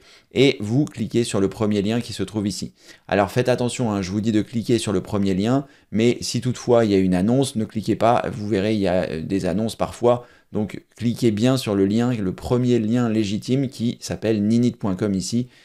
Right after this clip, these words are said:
Ninite install or update multiple apps at once. C'est en anglais, mais vous allez voir, c'est très, très simple.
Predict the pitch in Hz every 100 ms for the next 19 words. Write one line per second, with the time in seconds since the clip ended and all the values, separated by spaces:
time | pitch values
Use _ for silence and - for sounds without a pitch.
0 | _ - 107 120 135 - 110 113 - 127
1 | 131 107 98 113 107 113 120 - 110 143
2 | 156 - 139 113 104 117 - - - -
3 | _ - 127 - - - 90 117 98 -
4 | - - - 147 151 135 123 135 123 113
5 | - 87 110 110 101 104 95 - 87 92
6 | - 90 71 -